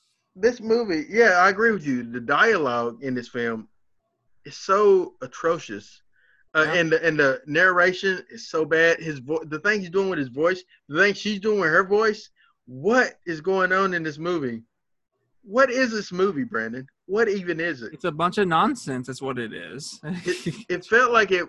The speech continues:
Speaker 1: it felt like this movie should have been made in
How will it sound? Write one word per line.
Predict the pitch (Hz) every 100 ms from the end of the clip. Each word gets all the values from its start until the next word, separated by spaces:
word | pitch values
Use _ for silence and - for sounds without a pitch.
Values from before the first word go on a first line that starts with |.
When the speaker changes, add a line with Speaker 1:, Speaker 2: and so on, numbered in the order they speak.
| _
Speaker 1:
it | 185 180
felt | 220 240
like | 226 196 -
this | 170 165
movie | 165 160 156
should | 147 170 160
have | 135
been | 143 143 139 127 -
made | 139 139 139 131 123 _ -
in | 139 127 123 117